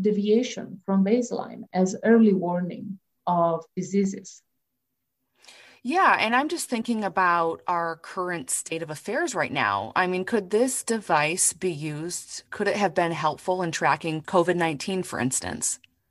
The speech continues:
Speaker 1: covid nineteen, while, uh, it's a respiratory disease, the virus is shed in, in feces, it could certainly be used to detect the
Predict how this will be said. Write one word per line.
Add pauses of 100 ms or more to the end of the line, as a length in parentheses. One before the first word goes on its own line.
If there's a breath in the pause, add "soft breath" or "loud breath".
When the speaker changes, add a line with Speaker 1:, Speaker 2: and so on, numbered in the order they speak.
(300)
Speaker 1:
covid
nineteen,
while,
uh,
it's
a
respiratory
disease,
the
virus
is
shed
in,
in
feces,
it
could
certainly
be
used
to
detect
the